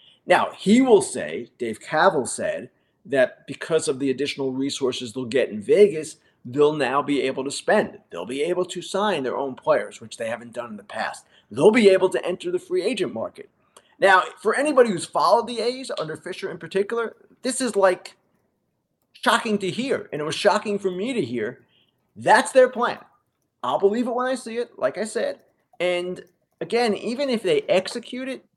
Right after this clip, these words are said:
you're asking John Fisher to spend money in the ramp-up years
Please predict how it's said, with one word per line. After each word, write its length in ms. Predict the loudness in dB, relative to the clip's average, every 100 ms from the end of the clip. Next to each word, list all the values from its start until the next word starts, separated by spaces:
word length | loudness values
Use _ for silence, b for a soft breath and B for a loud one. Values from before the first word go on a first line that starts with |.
| _ _ _ _ _ _ _ _ _
you're 160 | 2 6
asking 400 | 6 4 -2 2
John 280 | 2 2 -2
Fisher 380 | -4 -4 -6
to 80 | -10
spend 320 | -8 -6 -6
money 420 | -4 -4 -2 -4 -4
in 100 | -6
the 100 | -2
ramp-up 500 | 2 2 2 -4 -4
years 440 | -10 -10 -12